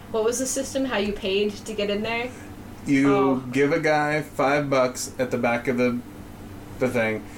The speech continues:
Speaker 2: and in exchange for your five bucks, the guy at the back of the adult bookstore gives you a popsicle stick. You go into the back room, you sit down in a
Speaker 1: You
Speaker 2: bunch
Speaker 1: trade
Speaker 2: of,
Speaker 1: your popsicle stick
Speaker 2: in one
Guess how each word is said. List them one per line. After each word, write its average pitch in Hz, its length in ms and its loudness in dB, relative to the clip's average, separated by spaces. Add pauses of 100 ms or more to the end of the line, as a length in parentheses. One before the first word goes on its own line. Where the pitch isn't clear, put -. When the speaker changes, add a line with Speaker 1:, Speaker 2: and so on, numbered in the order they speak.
(260)
Speaker 2:
and 131 140 4
in 127 100 4
exchange 147 460 2
for 156 100 0
your 143 100 6
five 135 320 2
bucks, 117 300 2
the 127 140 0
guy 123 220 4
at 127 100 2
the 123 80 0
back 123 260 0
of 127 80 2
the 123 240 2 (160)
adult 123 320 2
bookstore 117 400 0
gives 113 240 -2
you 117 140 2
a - 20 -4
popsicle 156 580 -4
stick. - 380 -6 (800)
You 143 140 4
go 135 200 8
into 147 220 4
the 185 80 2
back 190 300 2
room, 131 420 4 (320)
you 139 120 2
sit 147 220 0
down 151 260 4
in 147 80 4
a 139 40 4
Speaker 1:
You 135 60 2
Speaker 2:
bunch 147 180 4
Speaker 1:
trade 151 140 2
Speaker 2:
of, 139 100 -4
Speaker 1:
your - 100 2
popsicle 143 300 0
stick 156 100 0
Speaker 2:
in 151 180 2
one 151 120 4